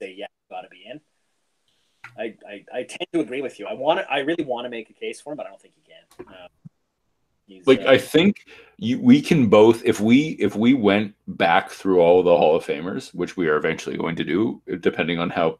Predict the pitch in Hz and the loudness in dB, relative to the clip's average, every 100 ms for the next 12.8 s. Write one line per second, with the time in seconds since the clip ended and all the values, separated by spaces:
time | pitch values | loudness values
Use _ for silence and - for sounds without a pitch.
0 | - 90 87 101 107 98 73 76 95 _ | 0 0 2 0 2 2 0 0 -10 _
1 | _ - 78 73 - _ - - - - | _ -4 -2 -2 -4 _ -20 -20 -20 -20
2 | _ - 95 85 85 - _ - 107 175 | _ 0 2 2 0 -6 _ 2 2 4
3 | 160 151 151 135 - 131 147 165 143 135 | 6 6 6 2 2 4 4 6 6 6
4 | 139 78 80 - 113 98 - _ _ 117 | 6 4 0 0 2 2 2 _ _ 0
5 | 120 131 117 113 110 107 95 82 80 80 | 0 2 2 6 6 6 4 0 0 0
6 | 113 - _ _ _ _ - 117 95 98 | -2 -8 _ _ _ _ 2 6 6 4
7 | 104 107 - 107 101 85 82 82 82 - | 4 2 2 4 4 4 -4 -4 -6 -10
8 | _ - 185 85 76 - 71 - - _ | _ -6 -6 -4 -6 -4 -6 -6 -14 _
9 | _ _ 165 - _ _ 110 - 175 151 | _ _ -16 -16 _ _ -4 2 4 4
10 | 110 92 82 - - _ _ _ _ _ | 4 2 0 -4 -12 _ _ _ _ _
11 | _ _ _ _ _ _ _ _ _ _ | _ _ _ _ _ _ _ _ _ _
12 | _ _ _ 117 - 131 - | _ _ _ -12 2 4 4